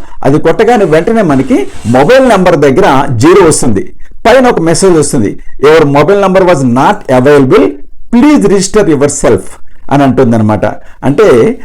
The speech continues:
మీ సీఎఫ్ఎంఎస్ ఐడికి మొబైల్ నెంబర్ లింక్ అప్ అయ్యలేదు కాబట్టి ముందు రిజిస్టర్ చేసుకుని అప్పుడు ఈ అకౌంట్ ఓపెన్ చేసుకోండి అని మెసేజ్ వస్తుందన్నమాట. అది ఏ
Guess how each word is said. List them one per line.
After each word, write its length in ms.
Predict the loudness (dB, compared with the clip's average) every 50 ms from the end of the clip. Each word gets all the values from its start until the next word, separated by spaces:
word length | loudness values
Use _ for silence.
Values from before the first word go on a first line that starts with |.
| -8 -4
మీ 160 | -2 0 0
సీఎఫ్ఎంఎస్ 680 | 0 -2 0 0 0 0 0 -2 -2 -2 -2 -2 0
ఐడికి 500 | 0 0 2 2 0 0 0 0 -2 -2
మొబైల్ 460 | -2 -2 0 0 0 2 2 2 2 2
నెంబర్ 240 | 2 0 0 0
లింక్ 260 | 2 2 0 0 0 0
అప్ 180 | 0 0 0
అయ్యలేదు 300 | 2 2 2 2 2 2
కాబట్టి 560 | 2 0 0 0 0 -2 0 0 0 0 -2 -4 -8 -14 -10 -6 -2
ముందు 520 | 0 0 2 2 2 2 2 2 2 0
రిజిస్టర్ 500 | 0 0 2 0 0 0 0 0 0 0
చేసుకుని 440 | 0 -2 -2 -2 -2 -2 -2 -2 -4 -6 -8 -6 -4 -4
అప్పుడు 280 | -4 -2 -2 0 0
ఈ 180 | 2 2 2 2
అకౌంట్ 340 | 0 0 0 -2 0 0 0
ఓపెన్ 360 | 0 0 0 0 -2 -2 -2 -2 -2
చేసుకోండి 480 | -2 -2 -4 -4 -4 -2 0 0 0
అని 160 | 2 2 2 0
మెసేజ్ 500 | 0 0 0 -2 -2 -2 0 0 0 0
వస్తుందన్నమాట. 480 | 0 -2 -2 -4 -2 -2 -2 -2 -2 -4 -4 -4 -6 -6 -8 -8 -4 -2
అది 520 | 0 2 2 2 4 4 2 2 0 -2 -6 -10 -16 -8 -2 2
ఏ 40 | 2